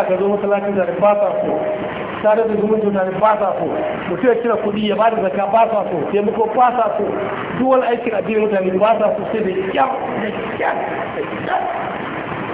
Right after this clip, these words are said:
To sai aka kewaye aljanna aka ce sai wanda ya yi wannan ɗin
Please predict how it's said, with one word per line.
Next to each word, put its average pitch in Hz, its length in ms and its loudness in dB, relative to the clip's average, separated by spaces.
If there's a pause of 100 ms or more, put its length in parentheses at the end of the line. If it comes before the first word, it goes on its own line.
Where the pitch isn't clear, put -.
(240)
To 151 180 -2
sai 175 100 -4
aka 208 200 -2 (100)
kewaye 254 560 4
aljanna 208 600 -2
aka 214 220 -2
ce 208 160 0 (120)
sai 254 200 -2
wanda 254 420 2
ya 170 100 2
yi 190 160 -2
wannan 160 480 0
ɗin 170 240 -4